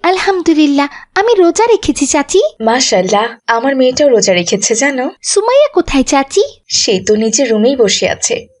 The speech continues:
Speaker 2: যাও গিয়ে দেখা করে এসো। এরপর মালিহা সুমাইয়ার রুমে গেল এবং দেখল সে বসে ফোন চালাচ্ছে। সুমাইয়া ও মালিহা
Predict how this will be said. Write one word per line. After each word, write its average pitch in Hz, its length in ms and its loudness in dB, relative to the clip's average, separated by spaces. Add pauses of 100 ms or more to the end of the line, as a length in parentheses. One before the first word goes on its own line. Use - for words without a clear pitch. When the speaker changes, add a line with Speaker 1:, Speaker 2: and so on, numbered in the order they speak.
(160)
Speaker 2:
যাও 208 220 0
গিয়ে 214 460 -4
দেখা 208 280 -4
করে 180 240 0
এসো। - 240 -2 (580)
এরপর 277 360 2
মালিহা 214 560 2
সুমাইয়ার 269 540 2
রুমে 233 240 2
গেল 165 320 2 (380)
এবং 202 300 0
দেখল 226 480 2 (240)
সে 294 240 0
বসে 240 380 2
ফোন 269 300 0
চালাচ্ছে। 175 680 -2 (460)
সুমাইয়া 196 680 2
ও 247 140 0
মালিহা 202 560 0